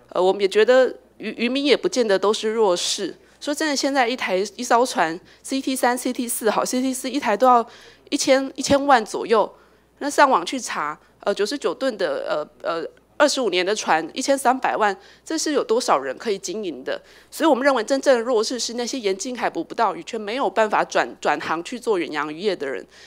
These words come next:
真正能够转行去做远洋渔业的人都不能真的算是弱势。那我，而且此外，我们觉得还有一个很重要的，就是那些守法的人也是弱势。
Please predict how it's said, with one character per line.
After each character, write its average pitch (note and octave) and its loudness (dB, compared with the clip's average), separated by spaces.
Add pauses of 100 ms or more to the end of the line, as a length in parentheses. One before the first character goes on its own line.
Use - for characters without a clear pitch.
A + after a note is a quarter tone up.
真 C#4 -6
正 C#4+ -2
能 B3 -4
够 C4 4
转 E3+ 0
行 E3+ -2
去 A#3+ -8
做 A#3 0
远 F3+ -2
洋 F#3 -4
渔 E3+ -8
业 G#3 0
的 F#3+ 0
人 D#3+ -4
都 - -6
不 - -8
能 E3+ -4
真 G3+ -4
的 G3 -6
算 G3 -2
是 F#3+ -4
弱 F3 -4
势。 - -8 (440)
那 C#4+ 0
我， B3 -2
而 G3+ 2
且 B3 2
此 - -4
外， C4 6
我 G#3 4
们 E3+ -6
觉 F#3 -4
得 F#3+ -2
还 B3 -2
有 G#3 0
一 - -8
个 G3 2
很 G#3+ -4
重 G#3+ -2
要 G3 0
的， E3+ -6 (160)
就 C#4+ -6
是 D4+ 0
那 D4+ 0
些 D4 4
守 F3+ 2
法 C4+ 4
的 C#3 -2
人 F2+ -4 (220)
也 F#3+ 2
是 A#3 -4
弱 G3+ 2
势。 - -4